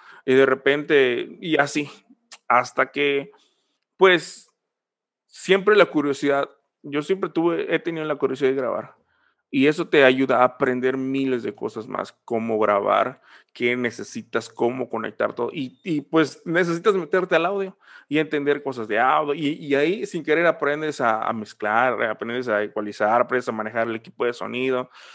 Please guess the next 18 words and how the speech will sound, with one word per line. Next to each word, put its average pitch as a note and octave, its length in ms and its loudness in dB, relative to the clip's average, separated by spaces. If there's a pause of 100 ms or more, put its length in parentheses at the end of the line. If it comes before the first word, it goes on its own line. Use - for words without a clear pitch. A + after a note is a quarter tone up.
(260)
Y A#2 140 -6
ahí A#2+ 140 -2
te B2 140 -4
vas. - 320 -14
Entonces, C3 540 -10 (140)
así D3+ 460 -6
digamos D#3+ 420 -6
que, A#2 240 -10 (380)
que B2+ 160 -10
comenzó B2 480 -4
toda C3 180 -4
la A2 80 -8
historia. A2 420 -12
Pero E3 360 2 (300)
la B2+ 160 2
verdad C3+ 200 4
es D3 80 -2
que - 300 -8